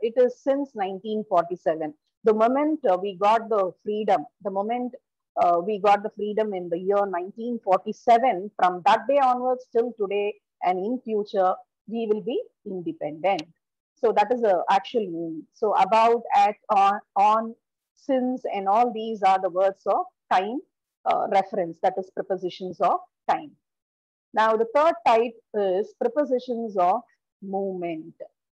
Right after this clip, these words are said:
Now what is a prepositions of movement? A preposition of movement is used to show movement to or from a place. So when an action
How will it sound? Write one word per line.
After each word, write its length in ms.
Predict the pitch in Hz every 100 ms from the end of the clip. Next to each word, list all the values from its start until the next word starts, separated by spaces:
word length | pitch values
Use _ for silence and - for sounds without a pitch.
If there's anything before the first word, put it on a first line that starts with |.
| _ _ -
Now 140 | 233 233
what 240 | 269 294
is 160 | 359 311
a 80 |
prepositions 800 | 262 226 220 247 240 233 233 226
of 200 | 185 190 -
movement? 560 | 196 185 202 311 311 311 _ _ _ _ _ -
A 80 | 202
preposition 640 | 233 233 269 269 262 277
of 140 | 220 -
movement 760 | 190 185 269 269 175 156 220 269 _ _ _ -
is 220 | 226 190
used 460 | 220 285 349 359 311
to 220 | 285 -
show 720 | 214 - 254 254 170 175 285 - _ _ -
movement 760 | 226 285 359 359 349 392 440 523 523 _ _ 359
to 440 | 370 262 208 370 - _ -
or 280 | 262 320 349 - _ _ _ -
from 240 | 262 277
a 80 | 294
place. 580 | - - - - - _ _ _ _ _
So 160 | - 233
when 160 | 226
an 100 | 226
action 420 | 226 269 - 381